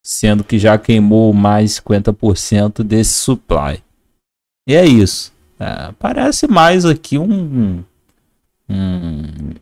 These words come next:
investimento ali do desenvolvedor, né? Entrou em contato aí com a rapaziada dessa website,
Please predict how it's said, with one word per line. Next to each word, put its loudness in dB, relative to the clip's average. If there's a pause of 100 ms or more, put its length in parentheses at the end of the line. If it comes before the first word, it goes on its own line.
investimento 2
ali 2
do 0
desenvolvedor, 0
né? 0
Entrou -4
em -2
contato -2
aí -2
com -4
a 0
rapaziada -2
dessa -2
website, -2